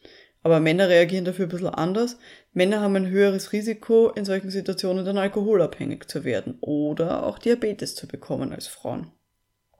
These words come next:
Das Erleben von Belohnung hingegen, das führt zur Ausschüttung vom sogenannten Glückshormon Dopamin.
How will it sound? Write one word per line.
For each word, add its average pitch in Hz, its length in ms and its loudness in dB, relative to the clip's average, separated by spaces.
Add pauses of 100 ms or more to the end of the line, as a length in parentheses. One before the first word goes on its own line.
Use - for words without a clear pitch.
(1120)
Das 175 160 -4
Erleben 190 340 4
von 214 160 0
Belohnung 180 540 0
hingegen, 202 540 -2 (260)
das 185 160 -6
führt 247 220 2
zur - 180 -2
Ausschüttung 214 500 0
vom 202 280 -2
sogenannten 185 500 -2
Glückshormon 170 720 0
Dopamin. 180 800 -2